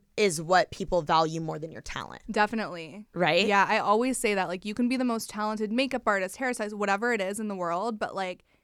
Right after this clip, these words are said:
Speaker 2: if you don't match their energy and vibe with them, like, they're not gonna have you back. I feel like so much more of, like, talent comes down to personality.
Speaker 1: If, if you're not good
Speaker 2: Yeah.
Speaker 1: at any of that,
Speaker 2: Yeah.
Speaker 1: right? What tips would you give someone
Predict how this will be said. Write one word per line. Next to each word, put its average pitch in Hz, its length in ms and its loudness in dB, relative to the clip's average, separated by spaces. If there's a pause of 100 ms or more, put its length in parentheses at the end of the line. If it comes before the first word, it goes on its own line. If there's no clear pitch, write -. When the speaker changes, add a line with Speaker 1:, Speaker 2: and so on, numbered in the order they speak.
(120)
Speaker 2:
if 214 180 -4
you 214 140 -2
don't 254 220 -2 (160)
match 190 460 0
their 214 160 0
energy 202 520 -4
and 233 140 4
vibe 170 280 0
with 233 140 -2
them, 277 200 0
like, 208 160 -2
they're 196 100 -4
not 240 160 -2
gonna 220 120 -4
have 180 180 -6
you 160 80 -8
back. - 360 0
I 202 80 -4
feel 214 160 0
like 214 160 0
so 202 200 -2
much 202 360 -6 (420)
more 196 400 4
of, 185 220 0
like, 180 180 -4
talent 185 440 -6
comes 180 180 -8
down 175 160 -6
to 170 40 -10
personality. 170 720 -6 (200)
Speaker 1:
If, 247 160 10
if 254 140 2
you're 302 100 4
not 285 200 2
good 196 280 8
Speaker 2:
Yeah. 208 380 6
Speaker 1:
at 208 140 -2
any 185 200 4
of 156 60 0
that, 139 240 2
Speaker 2:
Yeah. 240 160 6
Speaker 1:
right? 185 260 6 (260)
What 208 440 2 (100)
tips - 360 0
would 190 120 2
you 185 80 0
give 170 220 4
someone 160 840 0